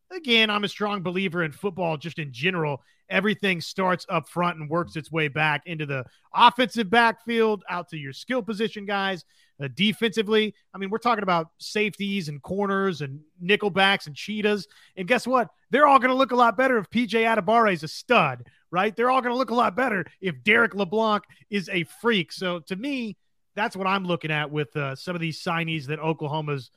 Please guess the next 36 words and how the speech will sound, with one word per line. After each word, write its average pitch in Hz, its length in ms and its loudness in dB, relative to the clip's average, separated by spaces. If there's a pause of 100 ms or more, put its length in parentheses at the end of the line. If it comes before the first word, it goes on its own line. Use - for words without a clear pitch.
(220)
brought 151 320 2
in. 156 220 0 (220)
And 277 120 -12
you 302 60 -2
know 320 80 4
what? 294 240 2
Believe 269 220 -2
it 269 60 -2
or 208 60 -2
not, 226 360 -2 (220)
the, 185 480 0
the 170 120 -2
great 180 460 -2 (460)
guys 190 360 0
that 185 220 0
Oklahoma 202 500 -2
has 160 180 -4
had 185 220 -2
up 170 140 -4
front 190 300 -6
of 139 140 -10
late, 156 280 -4
John, 233 360 -6 (540)
both 196 340 4
Jalen 262 380 2
Redmond 208 480 0 (460)
and, 185 800 0
oh 175 220 2
gosh, 135 360 -2
why, 180 200 0
why 170 260 -6
am 165 80 -4
I 147 120 -4 (240)
blanking 156 300 -4
now? 147 140 -4
Perkins, 196 580 -2